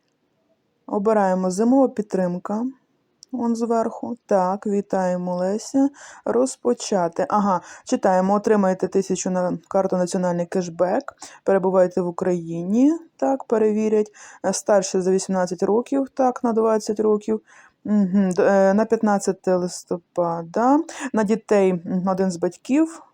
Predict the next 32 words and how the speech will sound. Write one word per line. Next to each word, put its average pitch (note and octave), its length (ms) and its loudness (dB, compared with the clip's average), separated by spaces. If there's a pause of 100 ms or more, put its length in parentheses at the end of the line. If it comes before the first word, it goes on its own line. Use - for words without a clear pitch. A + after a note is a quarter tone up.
(720)
Національний G#3 440 2
кешбек G#3+ 440 0
в F#3+ 80 -2
па-, G3 380 6
в F#3 40 2
одному A#3+ 340 4
з G3+ 60 0
банків-партнерів. G3 1300 0 (480)
Е, F#3 180 2
він A#3 120 0
в A#3+ 40 4
мене G#3+ 240 2
підключений. F3+ 680 -4
Заявки A3+ 400 0
подаються G#3+ 420 0
до G3+ 140 0
двадцять G#3 380 -2
четвертого G3 640 -2
грудня. E3+ 480 -4
Сьогодні G#3 440 -2
у A3 60 -2
нас G3+ 220 -2
п'ятнадцяте G3 640 -4
листопада. F#3 840 -2 (1000)
Так, G#3+ 560 4
наразі C4+ 420 4
подати A#3+ 300 2
заявку B3 440 4
можна A#3 380 6
лише A3 400 4
для C4 200 4
себе, F#3+ 880 2